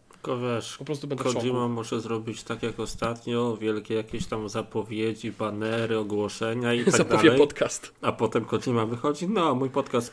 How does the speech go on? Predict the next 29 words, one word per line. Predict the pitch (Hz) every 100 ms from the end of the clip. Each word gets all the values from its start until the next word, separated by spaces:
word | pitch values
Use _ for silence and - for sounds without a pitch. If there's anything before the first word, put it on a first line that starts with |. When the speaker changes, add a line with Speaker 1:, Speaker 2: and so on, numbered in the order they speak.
| 107
Speaker 1:
znajdziecie | 110 110 113 117
na | 101
Spotify | - 113 113 - 107 104 110
od | 95
tam, | - 101 95 98
nie | 98
wiem, | 98 101
ósmego | 98 139 147 95
września”, | 104 101 101
czy | 95
kiedy | - 101
to | 98 98
było. | 101 101 95 - - - - - - - - - -
Speaker 2:
No, | 170 208
pogadaliśmy | 202 180 175 175 165
z | 165
Elle | 151
Fanning, | 160 147 131 -
nie, | 127
w | -
podcaście. | 123 - 120 - - 135 - -
Speaker 1:
To, | - 113 107 107 113
Speaker 2:
Ale | 147
to | 156
też | 170 175
Speaker 1:
to | 165
Speaker 2:
słyszałem | 160
Speaker 1:
chyba | 156 160
Speaker 2:
podobno | 156 147